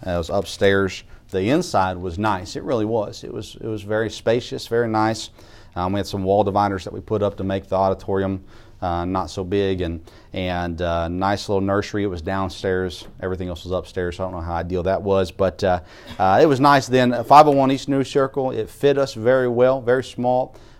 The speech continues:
Um, we had a nursery, classroom, bathroom, uh, two bathrooms, actually. Every, every place we've had, we've had two bathrooms, which if you ask church planners, that's a miracle. Um, and, uh, I had, I had church planners tell me in every building we've been in,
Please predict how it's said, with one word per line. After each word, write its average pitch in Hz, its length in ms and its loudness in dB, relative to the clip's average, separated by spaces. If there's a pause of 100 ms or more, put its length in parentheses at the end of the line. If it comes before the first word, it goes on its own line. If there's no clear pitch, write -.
Um, 95 260 0
we 101 60 -2
had 98 100 0
a 92 40 2
nursery, 110 380 0
classroom, 110 540 -4
bathroom, 107 560 -4 (300)
uh, 85 100 -4
two 143 220 -4
bathrooms, 85 440 -4
actually. 98 280 -4
Every, 185 300 -4
every 185 240 0
place 180 240 -4
we've 160 100 -8
had, 127 160 2
we've 101 100 -4
had 98 180 -4
two 151 160 -4
bathrooms, 127 560 -6
which 101 280 -6
if 101 120 -10
you 110 120 -2
ask 131 300 4
church 147 300 -4
planners, 151 420 -4
that's 135 200 -4
a 104 40 -4
miracle. 113 560 -8 (400)
Um, 95 640 -2
and, 95 540 -4
uh, 92 360 -2 (120)
I 120 200 4
had, 123 280 2 (100)
I 120 160 -4
had 135 240 2 (460)
church 139 340 -2
planners 101 460 -2
tell 113 260 2
me 101 400 -4 (320)
in 101 160 -6
every 135 260 2
building 135 340 2
we've 127 140 0
been 127 220 0
in, - 180 -14